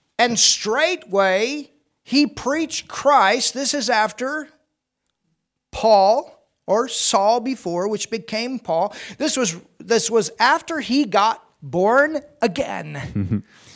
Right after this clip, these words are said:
Speaker 1: Uh.
Speaker 2: Und hier im Deutschen ist es, ähm, Vers zwanzig, da heißt, „Und sogleich verkündigte er“, also hier geht's um Saulus, der ja dann aber auch Paulus genannt wurde später.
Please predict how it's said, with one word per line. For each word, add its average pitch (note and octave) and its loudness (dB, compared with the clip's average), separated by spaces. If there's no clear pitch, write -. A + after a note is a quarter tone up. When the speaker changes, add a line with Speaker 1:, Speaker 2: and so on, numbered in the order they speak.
Speaker 1:
Uh. B3+ -4
Speaker 2:
Und C#4 -2
hier C#3 0
im B2 -2
Deutschen C3+ 2
ist C3 0
es, B2 -6
ähm, A#2 0
Vers A#2 -4
zwanzig, D3 -4
da A#2+ -2
heißt, C3+ -4
„Und C3 -4
sogleich C3 -2
verkündigte F#3 0
er“, B2+ 0
also B2+ -2
hier D#3+ 6
geht's D3+ -6
um D3 0
Saulus, D#3 2
der C#3+ 0
ja C#3 4
dann C#3 -2
aber B2+ -4
auch A#2 0
Paulus D3+ -4
genannt A2+ -4
wurde B2 2
später. C#3 -2